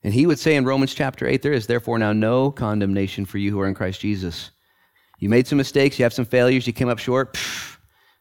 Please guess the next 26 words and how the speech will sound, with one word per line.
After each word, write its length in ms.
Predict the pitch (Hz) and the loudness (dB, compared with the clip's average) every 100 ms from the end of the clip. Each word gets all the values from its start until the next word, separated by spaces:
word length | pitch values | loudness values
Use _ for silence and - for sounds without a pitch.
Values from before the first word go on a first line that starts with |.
| _ | _
okay, 280 | 92 95 107 | -4 -2 -4
join 440 | 85 95 104 123 117 | -6 -2 2 2 2
the 220 | 104 107 | 0 0
club. 500 | - 71 65 50 - - _ _ _ _ _ _ _ _ _ - | -4 -8 -8 -8 -14 -20 _ _ _ _ _ _ _ _ _ -10
You 140 | 92 | -2
give 160 | 104 107 | 2 2
it 80 | 104 | 0
to 100 | 87 | -4
Jesus 360 | 95 95 98 | -2 -4 -6
Christ 300 | - 87 85 | -4 -6 -6
and 80 | 87 | -10
you 40 | |
say, 120 | - 73 | -8 -8
"Let's 220 | 98 - | -8 -8
go, 280 | - 85 - - - - - | -10 -10 -14 -20 -20 -20 -12
twenty 220 | 113 117 | -6 -4
twenty-two. 500 | 101 101 85 80 62 - _ _ _ _ _ _ _ _ _ _ _ _ _ _ _ _ _ _ - | -2 -4 -4 -10 -14 -20 _ _ _ _ _ _ _ _ _ _ _ _ _ _ _ _ _ _ -6
I 60 | |
wanna 120 | 95 90 | -4 -2
be 120 | 90 | -4
the 100 | 80 | -4
best 380 | 87 95 - 92 | -4 -4 -6 -4
man 480 | 98 101 90 80 - _ _ | -2 -2 -2 -6 -16 _ _
I 120 | 92 | -12
can 160 | 87 85 | -6 -4
be. 200 | 82 | -4